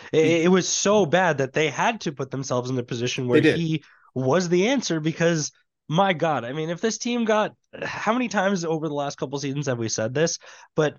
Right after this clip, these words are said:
Speaker 1: not until recently have they been able to outscore their problems in this way. But
Speaker 2: Yeah.
Speaker 1: man, if
Speaker 2: Well,
Speaker 1: they
Speaker 2: they got
Speaker 1: got league average goaltending.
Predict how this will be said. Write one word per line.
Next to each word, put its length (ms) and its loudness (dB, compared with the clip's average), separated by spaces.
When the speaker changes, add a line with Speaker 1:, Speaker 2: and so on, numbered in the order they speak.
Speaker 1:
not 540 2
until 300 0
recently 420 -4
have 200 -4
they 100 0
been 180 -6
able 220 -4
to 100 -6
outscore 540 -4
their 140 0
problems 420 2
in 100 2
this 220 0
way. 240 4
But 240 0
Speaker 2:
Yeah. 220 -4
Speaker 1:
man, 140 2
if 80 -2
Speaker 2:
Well, 80 0
Speaker 1:
they 60 6
Speaker 2:
they 20 4
got 260 4
Speaker 1:
got 80 -16
league 300 0
average 520 0
goaltending. 920 -4